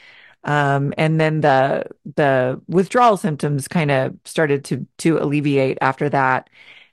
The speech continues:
And then today, so today it's probably been, mm, maybe about eleven days or so, um, since I, since I stopped, something like that. And I do drink, uh, bone broth, which is pure collagen, um, a couple times a day,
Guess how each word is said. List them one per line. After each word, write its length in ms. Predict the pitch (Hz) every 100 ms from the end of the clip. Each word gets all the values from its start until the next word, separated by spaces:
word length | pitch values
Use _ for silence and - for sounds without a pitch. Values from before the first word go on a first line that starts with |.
| _ 180
And 140 | 180
then 160 | 185 180
today, 800 | - 175 254 285 180 139 147 -
so 140 | -
today 360 | 175 - 233 247
it's 120 | 233
probably 300 | - 196 190
been, 640 | 170 160 160 156 151 156 - _ _ _ 185
mm, 320 | 185 185 190 _ - -
maybe 180 | 208 220
about 220 | 185 165
eleven 340 | 156 147 156
days 260 | 147 147 147
or 100 | 160
so, 500 | - 160 160 160 - -
um, 180 | 147
since 260 | 147 160 151
I, 260 | 160 147 -
since 220 | - 165 -
I 120 | 170
stopped, 760 | - - - - 180 208 -
something 300 | - 175 180
like 220 | 180 180
that. 340 | 185 175 190 - - - - - - _ -
And 160 | 185 185
I 100 | 185
do 220 | 196 202
drink, 440 | 196 190 180 -
uh, 200 | 160 165
bone 260 | 151 185 160
broth, 380 | 139 135 156 _
which 260 | - 165 -
is 300 | 156 143 -
pure 240 | - 175
collagen, 600 | 151 160 139 135 135 151 - _
um, 420 | 156 147 143 156 - _ _ 185
a 80 | 156
couple 260 | - - 185
times 260 | 165 139
a 60 | 147
day, 340 | 147 143 156